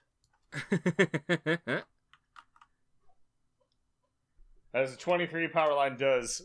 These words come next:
Speaker 2: score.
Speaker 1: There you go.
Speaker 2: Mm-hmm.
Speaker 1: All right, twenty-one to ten, and now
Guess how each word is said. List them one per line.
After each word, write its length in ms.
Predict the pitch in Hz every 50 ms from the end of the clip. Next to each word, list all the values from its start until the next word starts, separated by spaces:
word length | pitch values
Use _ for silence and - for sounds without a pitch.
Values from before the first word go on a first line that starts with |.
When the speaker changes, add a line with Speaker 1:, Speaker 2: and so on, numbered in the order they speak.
| - -
Speaker 2:
score. 520 | - - 135 120 113 107 101 98 92 - _ _ _ _ _ _ -
Speaker 1:
There 160 | 90 92 90
you 80 | 92 95 98
go. 280 | 98 95 92 92 92 - _ _ _ _ _ _ 135
Speaker 2:
Mm-hmm. 140 | 135 123 131 131 _ _ _ -
Speaker 1:
All 100 | 101 104
right, 260 | 110 107 104 98 -
twenty-one 1200 | - - - - 143 160 170 170 - 196 190 190 185 185 - - 127 127 135 139 139 143 143 143
to 80 | 139 131
ten, 640 | - - - - 113 113 113 113 107 107 107 107 - _ - - - - _ _ - -
and 600 | 110 113 120 120 120 117 113 110 110 107 110 113
now 600 | 117 127 127 127 127 131 127 127 127 127 123 120